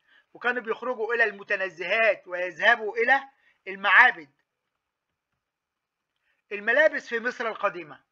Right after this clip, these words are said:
كان في ملابس لعامة الشعب وكانت بتصنع من الكتان، أما ملابس الملك والأغنياء كانت تصنع من كتان عالي الجودة أو تصنع من الحرير،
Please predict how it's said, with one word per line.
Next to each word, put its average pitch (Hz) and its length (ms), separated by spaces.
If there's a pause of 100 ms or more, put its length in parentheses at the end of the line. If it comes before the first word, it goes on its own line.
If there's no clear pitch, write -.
(720)
كان 190 120
في 269 140
ملابس 240 460
لعامة 220 380
الشعب 247 460
وكانت 233 340
بتصنع 226 600
من 226 180
الكتان، 190 640 (1040)
أما 277 320
ملابس 226 720
الملك 214 520
والأغنياء 202 800 (420)
كانت 220 300
تصنع 262 480
من 208 160
كتان 240 560
عالي 226 360
الجودة 208 540 (200)
أو 269 180
تصنع 240 560
من 233 140
الحرير، 208 580